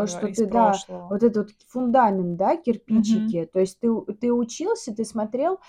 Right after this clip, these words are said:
Speaker 2: именно на этих людей, да?
Speaker 1: Ты уже априори как бы выберешь себе человека, который тебе знаком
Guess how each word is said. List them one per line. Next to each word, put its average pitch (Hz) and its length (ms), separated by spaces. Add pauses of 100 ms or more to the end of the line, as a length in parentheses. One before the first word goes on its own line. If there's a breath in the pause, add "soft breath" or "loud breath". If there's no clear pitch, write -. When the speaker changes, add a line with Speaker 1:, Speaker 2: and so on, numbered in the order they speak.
(160 loud breath)
Speaker 2:
именно 262 320
на 233 200
этих 233 320
людей, 220 520
да? 233 300
Speaker 1:
Ты 220 200
уже 214 340
априори 220 540
как 196 260
бы 185 100
выберешь 190 480
себе 185 280
человека, 196 580
который 190 420
тебе 190 500 (120)
знаком 214 640